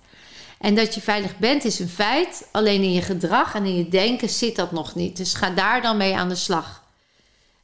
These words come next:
Ehm, dat is dus ook gelijk het antwoord op de vraag van als er heel veel lagen zijn, ehm, en ik heb al heel veel gedaan, ja, is het dan echt weg?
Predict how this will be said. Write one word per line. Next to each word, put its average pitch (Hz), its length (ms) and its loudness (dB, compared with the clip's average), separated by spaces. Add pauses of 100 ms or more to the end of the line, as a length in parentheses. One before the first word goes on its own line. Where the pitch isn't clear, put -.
(200)
Ehm, 247 720 4 (920)
dat 262 240 2
is 233 100 0
dus 254 160 2
ook 254 200 2
gelijk 240 260 2
het 240 100 -6
antwoord 220 320 0
op 190 140 -6
de 220 80 2
vraag 202 420 0
van 196 320 2
als 190 160 -2
er 190 80 0
heel 196 220 6
veel 190 220 -2
lagen 190 420 2
zijn, 180 560 0 (800)
ehm, 175 880 2 (400)
en 185 120 2
ik 185 60 2
heb 180 180 2
al 190 60 2
heel 196 160 4
veel 175 120 -4
gedaan, 185 720 0 (460)
ja, 208 220 0
is - 120 0
het 214 120 -2
dan 196 160 2
echt - 280 -2
weg? 196 460 0